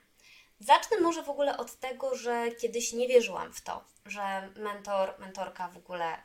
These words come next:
jest potrzebny, potrzebna. E, więc oczywiście chodziłam na różne szkolenia, ale to były takie szkolenia bardziej konkretne, tak? Czyli na przykład właśnie storytelling, mm, no takie bardzo konkretne.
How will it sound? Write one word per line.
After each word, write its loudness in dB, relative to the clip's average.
jest -14
potrzebny, -12
potrzebna. -6
E, -4
więc 2
oczywiście -2
chodziłam -2
na -4
różne -4
szkolenia, -6
ale -4
to -8
były -4
takie -10
szkolenia -6
bardziej -2
konkretne, -2
tak? 2
Czyli -8
na -12
przykład -10
właśnie -12
storytelling, -4
mm, -14
no 0
takie 0
bardzo 0
konkretne. -8